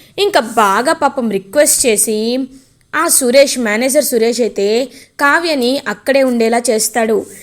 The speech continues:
ఇంకా కావ్యని గమనిస్తూనే ఉంటాడు రాజ్. ఇది ఇలా ఉండగా దుగ్గిరాల ఇంట్లో టీవీలో అవార్డ్ ఫంక్షన్ అయితే చూస్తూ ఉంటారు. ఖచ్చితంగా ఈ అవార్డు రాజ్కే వస్తుంది అని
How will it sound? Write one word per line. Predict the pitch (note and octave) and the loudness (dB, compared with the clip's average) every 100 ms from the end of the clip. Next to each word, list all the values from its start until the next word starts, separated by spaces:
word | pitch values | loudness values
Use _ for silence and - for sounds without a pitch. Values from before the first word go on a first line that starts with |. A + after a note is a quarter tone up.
| - | -6
ఇంకా | G4+ G#4+ | -2 0
కావ్యని | - C4+ B3 E4 F4+ A3 | 0 0 0 -2 -2 0
గమనిస్తూనే | A3+ A#3+ D4+ - D#4 D4 | 0 0 -2 -2 -4 -4
ఉంటాడు | C#4 B3 A3+ G3+ G3 B3 | -2 -2 -2 -2 0 0
రాజ్. | A3+ G3 A3 A#3 F#3 - - _ _ _ - | -2 -2 -2 -2 -2 -6 -10 _ _ _ -8
ఇది | B3+ C4 G4 G#4 | -4 2 4 4
ఇలా | F#4+ D#4+ | 2 0
ఉండగా | C4+ A#3 A3 G#3 G3+ G#3 A#3 C4 B3+ _ _ _ _ G#3+ | -2 -2 -2 -2 -2 -2 -4 -6 -10 _ _ _ _ -6
దుగ్గిరాల | C4+ C4 D#4 G#4+ G#4+ F#4+ | -4 0 2 4 4 2
ఇంట్లో | D4 B3+ B3 A3 A3 A#3 B3+ - _ _ _ - | 0 -2 0 2 4 2 0 -6 _ _ _ 4
టీవీలో | G#4+ G#4+ F#4+ C#4 A#3 A#3+ C4 C4 - _ - | 6 6 4 4 4 4 2 0 -14 _ -2
అవార్డ్ | A3 C4+ D4+ | 2 2 2
ఫంక్షన్ | - B3+ A3+ B3+ A3 | -2 -4 -2 -2 -2
అయితే | G#3 G#3+ - | -2 -4 -4
చూస్తూ | D#4 C#4+ - C#4+ | -4 -4 -4 -4
ఉంటారు. | C#4 C4 C4 B3+ G3+ - _ - D#4 | -2 2 2 2 0 -8 _ -6 -4
ఖచ్చితంగా | D#4 G#4 A4+ A4 G4+ | 0 -2 -2 0 0
ఈ | E4 | 2
అవార్డు | B3+ A3+ A3 C#4 - _ - | 2 2 0 -2 -8 _ 2
రాజ్కే | G#4 F#4+ B3+ - D4+ | 4 4 0 2 2
వస్తుంది | B3+ - C#4+ C#4 B3+ | 2 0 -2 -2 0
అని | A3 G#3 A3 B3+ | 0 0 -2 -2